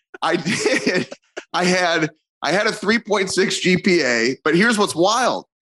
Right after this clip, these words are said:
Back in the day, so in nineteen ninety-eight, which was my freshman year at Michigan State,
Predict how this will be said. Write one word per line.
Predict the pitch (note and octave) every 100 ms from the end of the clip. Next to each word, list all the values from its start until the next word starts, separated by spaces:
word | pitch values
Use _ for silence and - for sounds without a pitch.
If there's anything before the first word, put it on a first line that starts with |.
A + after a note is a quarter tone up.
| _
Back | E3 A#3 C#4+
in | A3+
the | F3+
day, | B2+ F#3+ F3+ B2+
so | - C#3
in | C3
nineteen | C#3+ F#3+ F#3+ G3 E3+
ninety-eight, | D#3 C#3+ C3+ D3 B2+
which | A#2
was | B2+
my | B2 A#2
freshman | C#3+ C#3+ D3 C#3
year | C3 A#2+
at |
Michigan | B2+ B2 A#2+ A#2
State, | - - A#4+ D3